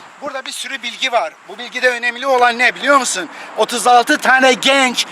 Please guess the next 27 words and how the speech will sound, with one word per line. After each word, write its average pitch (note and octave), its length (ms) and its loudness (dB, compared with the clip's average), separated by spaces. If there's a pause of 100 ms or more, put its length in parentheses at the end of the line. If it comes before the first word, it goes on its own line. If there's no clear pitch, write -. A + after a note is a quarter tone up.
(160)
burada A3+ 340 0
birbirini A#3 520 0
doğramış. A3+ 720 2 (520)
On C4+ 200 -4
beş C4+ 200 -8
tanesi A#3+ 460 -14
Amerikalı, C4 720 -12 (340)
yirmi A3+ 280 -14
bir D4+ 160 -14
tanesi B3+ 500 -6
İngiliz. D4 800 -4 (1000)
<clears throat> C4 280 -4
Bu C4 80 -20
gençleri C#4 480 -6
anası B3 520 -4
ağlamış, B3 540 -8
babaları A#3+ 440 -2
ağlamış, B3 460 0
kardeşleri A#3+ 680 -2
ağlamış. F#3 460 2 (380)
Niye? C#4 480 4 (1300)
Birbirlerini F#3+ 440 0
öldürmüşler A#3 460 0
işte. E3 260 -12
Ne A#3+ 120 -8
için? A#3 240 -10
Toprak. A3 440 -6